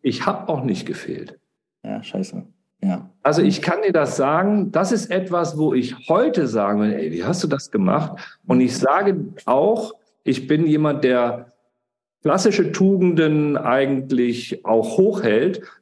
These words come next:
Speaker 1: weil
Speaker 2: Mhm.
Speaker 1: heute sagt man sehr gerne, du musst am Unternehmen arbeiten. Du, dir wird das, der Satz
Speaker 2: Ja.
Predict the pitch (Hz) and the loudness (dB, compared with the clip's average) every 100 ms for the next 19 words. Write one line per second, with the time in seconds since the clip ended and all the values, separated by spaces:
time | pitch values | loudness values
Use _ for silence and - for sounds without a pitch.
0 | - 190 190 - - 180 180 175 - - | 2 2 4 0 0 0 0 -2 -8 -16
1 | _ _ 127 143 143 156 143 127 143 160 | _ _ 0 0 2 0 2 2 2 2
2 | 139 151 170 170 170 170 - 151 135 147 | 2 2 2 0 0 -8 -6 -4 0 2
3 | 160 156 - 156 180 - 170 160 151 123 | 2 0 0 2 2 4 2 2 2 2
4 | 123 127 110 90 98 95 92 92 98 101 | 2 2 2 2 2 2 0 -2 -2 -2
5 | 107 110 104 117 127 123 117 - - 113 | 0 0 0 0 0 0 -2 -8 -4 0
6 | 104 117 120 - - | 0 0 -2 -4 -6